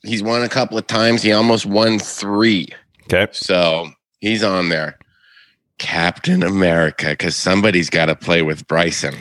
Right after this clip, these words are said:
Speaker 2: You gotta, you gotta put Patrick Reed in there. I don't care if you
Speaker 1: He's
Speaker 2: like him or not. He's
Speaker 1: he
Speaker 2: just
Speaker 1: fucking, he loves that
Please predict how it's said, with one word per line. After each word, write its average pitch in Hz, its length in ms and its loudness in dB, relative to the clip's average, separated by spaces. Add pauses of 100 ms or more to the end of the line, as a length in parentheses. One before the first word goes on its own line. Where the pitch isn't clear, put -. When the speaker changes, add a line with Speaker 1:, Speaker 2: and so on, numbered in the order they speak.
(120)
Speaker 2:
You 110 120 4
gotta, 117 320 2
you 110 140 0
gotta 120 280 4
put 95 220 2
Patrick 87 360 0
Reed 71 200 -4
in 67 60 -14
there. 60 220 -14 (220)
I 101 100 2
don't 120 160 2
care 95 200 4
if 85 100 0
you 80 60 -2
Speaker 1:
He's 80 80 0
Speaker 2:
like 87 220 2
him 92 100 0
or 82 60 2
not. 76 420 -2 (100)
He's 101 320 0
Speaker 1:
he 85 180 0
Speaker 2:
just 123 120 0
Speaker 1:
fucking, 110 560 0 (520)
he 117 140 -8 (100)
loves 95 320 -4
that 78 200 -6